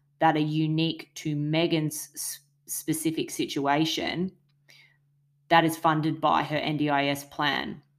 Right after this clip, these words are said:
And I guess, what was the third thing you were gonna say before we continue? 'Cause you said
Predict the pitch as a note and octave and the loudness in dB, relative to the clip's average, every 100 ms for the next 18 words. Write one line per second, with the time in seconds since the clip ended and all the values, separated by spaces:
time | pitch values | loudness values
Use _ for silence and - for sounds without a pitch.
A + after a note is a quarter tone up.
0 | _ _ _ _ - - D#3 D#3 F#3+ F#3 | _ _ _ _ -12 -2 2 4 4 2
1 | - - - _ _ _ G#3+ B3 F#3 F3 | 0 -10 -16 _ _ _ -2 0 -2 0
2 | E3+ E3 D3 D3+ D3 C#3 - - - C#3 | 0 0 -4 -6 -6 -8 -8 -8 -8 -10
3 | C#3+ C#3 - D3 - - _ _ _ - | -10 -10 -8 -8 -10 -16 _ _ _ -12
4 | D3 C#3 C#3+ C#3 | -10 -6 -6 -6